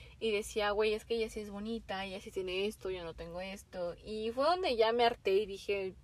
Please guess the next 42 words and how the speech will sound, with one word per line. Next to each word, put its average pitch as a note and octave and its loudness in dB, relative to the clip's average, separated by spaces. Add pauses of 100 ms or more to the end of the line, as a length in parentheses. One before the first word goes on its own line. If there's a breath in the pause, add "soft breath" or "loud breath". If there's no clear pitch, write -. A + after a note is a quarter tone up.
"Voy A3 2
a A#3+ 6
dejar A3+ 2
de A3+ 4
compararme, F#3 -4 (460 loud breath)
yo G#3 4
soy A#3+ 2
yo, G3+ 0
soy G#3 -2
única, G3 -4 (720 soft breath)
y G#3+ -4
como G3 -4
yo G#3 0
no B3 4
hay C#4+ 2
dos". G4+ 6 (380)
Y B3 12
esa C#4+ 12
es D4 2
la C4 6
realidad, C4 8
como A3 6
nosotros C4+ 4
no A3+ 4
hay B3 8
dos, C4 4
no G#3+ 2
hay A3+ 6
otra A#3+ 6
persona A3+ 2
idéntica G#3 -4
a - -2
nosotros, G3 -2 (340 loud breath)
con G3+ -6
una A3 2
personalidad G3 -2
ide-, G3+ 0
idéntica, G3 0 (300 loud breath)
con G3+ -4
rasgos, G#3+ 2 (420)
eh, F#3+ 2
físicos G3+ -2